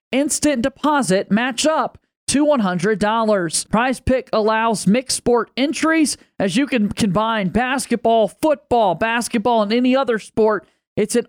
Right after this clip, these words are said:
awesome thing to check out. As also, make sure you use the award-winning app on both the App Store and Google Play.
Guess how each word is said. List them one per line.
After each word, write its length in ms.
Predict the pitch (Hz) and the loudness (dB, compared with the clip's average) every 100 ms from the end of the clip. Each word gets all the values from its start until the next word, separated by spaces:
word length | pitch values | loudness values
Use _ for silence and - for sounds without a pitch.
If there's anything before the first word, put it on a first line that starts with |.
| - | -2
awesome 460 | 247 247 - 214 | 0 0 0 -2
thing 260 | 196 220 214 | 0 -2 -2
to 80 | 185 | -4
check 320 | - 202 190 | -2 -4 -2
out. 260 | 214 185 - _ _ - | -2 -2 -4 _ _ -4
As 160 | 185 202 | -2 0
also, 300 | 254 254 285 | 0 0 0
make 180 | 262 214 | 0 -2
sure 220 | 247 269 | 0 2
you 180 | 240 214 | 4 4
use 300 | 240 247 190 | 2 0 0
the 100 | 233 | 0
award-winning 720 | 190 220 254 233 240 220 - | 2 2 2 2 0 -2 -6
app 340 | 247 240 190 - | -4 -2 -2 -2
on 180 | 190 180 | -2 0
both 240 | 202 202 | 0 0
the 140 | 196 175 | 0 0
App 220 | 214 226 | -2 -6
Store 340 | - 220 226 | -2 0 0
and 260 | - 202 196 | 0 -2 0
Google 300 | 180 180 208 | 0 0 -2
Play. 360 | - 220 196 | 0 0 0